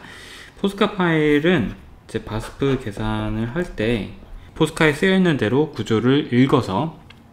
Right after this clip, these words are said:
지-, 제로리 계산을 수행을 하는 거죠. 그리고 이제, 어, 예를 들어서 에스씨에프 계산,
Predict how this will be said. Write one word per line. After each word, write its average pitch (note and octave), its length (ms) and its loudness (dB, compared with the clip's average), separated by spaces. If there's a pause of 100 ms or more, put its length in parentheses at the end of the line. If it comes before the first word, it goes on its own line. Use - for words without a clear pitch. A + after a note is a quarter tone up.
(720)
지-, - 180 -18
제로리 G#2+ 380 2
계산을 G2 340 -4
수행을 C3 340 0
하는 D3 160 0
거죠. - 180 -14 (840)
그리고 E3+ 460 4
이제, A2 520 0
어, G#2+ 180 -4
예를 A#2 240 2
들어서 A#2 560 -2
에스씨에프 D3 580 -6
계산, A2 440 -6